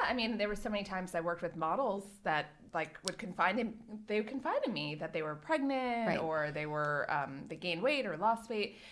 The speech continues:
Speaker 1: And I'm the first one to know what's going on with their lives because I'm the one seeing the full picture, let's be real.
Speaker 2: Yeah.
Speaker 1: So, yeah, I mean, you've seen it. But there were times that, like, I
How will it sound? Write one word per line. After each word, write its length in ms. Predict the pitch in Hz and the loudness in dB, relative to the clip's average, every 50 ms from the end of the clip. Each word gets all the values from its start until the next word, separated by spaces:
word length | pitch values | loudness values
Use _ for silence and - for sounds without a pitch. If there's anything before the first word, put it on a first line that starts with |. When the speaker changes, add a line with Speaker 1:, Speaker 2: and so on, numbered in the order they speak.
| - - - _ - | -20 -20 -20 _ -2
Speaker 1:
And 480 | 202 196 180 180 175 175 170 170 254 - - - | 0 2 2 2 0 -2 -4 -6 -8 -10 0 4
I'm 260 | 196 196 202 208 196 | 4 4 6 4 2
the 80 | 190 | 0
first 300 | 185 - 202 196 190 - | 0 2 0 -2 -2 -2
one 160 | 196 175 170 165 | -2 -2 -2 -2
to 100 | - 170 | -4 -2
know 280 | 170 170 175 170 160 | 2 4 6 6 6
what's 300 | 156 151 160 160 160 - | 4 2 0 0 -2 -2
going 280 | - 180 160 160 156 147 | 0 2 2 4 4 4
on 380 | 151 151 156 175 180 185 185 | 4 4 4 2 0 -2 -4
with 160 | 165 156 160 - | -6 -6 -4 -2
their 200 | 156 151 151 151 | -2 0 0 0
lives 480 | 147 143 143 147 170 214 247 269 247 - | 0 0 2 2 0 0 -2 -4 -6 -6
because 600 | - 180 165 - - 175 165 165 160 151 151 - - | -6 -6 -6 -4 -4 -2 0 0 0 -2 -4 -6 -4
I'm 120 | 170 170 165 | -4 -2 -2
the 80 | 165 | -2
one 220 | 156 156 160 147 151 | -2 -2 -4 -4 -6
seeing 600 | - - 190 170 160 151 147 147 147 147 147 151 - - | -8 -8 -8 -6 -6 -4 -4 -4 -4 -4 -6 -8 -10 -8
the 80 | 190 180 | -8 -4
full 180 | - 185 165 - | -2 -2 -2 -2
picture, 580 | - - 139 - - - - 107 139 175 180 - - - | -2 -2 -2 -2 -2 -4 -2 -2 -4 -4 -6 -10 -12 -12
let's 160 | 175 165 - | -12 -10 -10
be 100 | - 165 156 | -10 -10 -6
real. 220 | 151 151 143 151 - - - | -2 -2 -2 -2 -4 -6 2
Speaker 2:
Yeah. 360 | - 208 214 208 190 165 160 | 4 6 8 8 6 4 2
Speaker 1:
So, 460 | 165 - - 220 196 190 185 185 180 180 | 0 2 4 6 6 6 6 4 4 2
yeah, 240 | 175 185 180 226 311 | 2 0 -2 -2 -2
I 140 | 285 190 165 | -2 -2 -4
mean, 200 | 170 165 165 165 | -4 -4 -4 -6
you've 140 | 180 175 | -6 -8
seen 200 | - - 175 165 | -8 -8 -4 -2
it. 120 | 165 165 165 | -2 -2 0
But 180 | 185 175 - - - - _ 196 | 0 -2 -2 -2 -10 -18 _ -4
there 120 | - 208 208 | 0 0 0
were 60 | 202 | 0
times 440 | 202 - - 196 196 196 190 180 - | 0 -2 -4 -2 -2 -2 -4 -4 0
that, 320 | 190 175 170 - - - - - - - | 2 2 2 0 -2 -10 -18 -20 -12 -8
like, 160 | 190 170 170 165 | -8 -6 -2 0
I 220 | 175 175 170 165 | 2 2 2 0